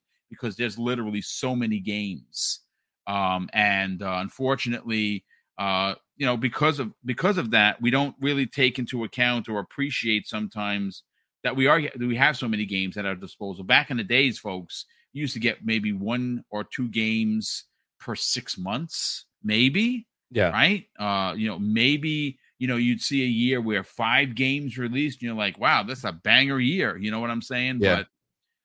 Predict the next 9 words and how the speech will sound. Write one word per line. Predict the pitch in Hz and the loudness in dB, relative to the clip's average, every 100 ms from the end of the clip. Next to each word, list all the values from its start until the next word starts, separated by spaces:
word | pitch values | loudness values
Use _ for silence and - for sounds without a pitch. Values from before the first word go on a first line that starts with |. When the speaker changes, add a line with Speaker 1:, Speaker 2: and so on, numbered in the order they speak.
| _ _ | _ _
Speaker 1:
But, | 107 | -2
um, | 104 101 98 104 | 0 0 -2 -4
listen, | 160 135 110 98 | -4 -2 -4 0
at | 143 151 | -2 0
the | 165 | -2
end | 175 | 0
of | 170 | -2
the | 147 | 0
day, | 131 127 120 120 | 2 4 2 0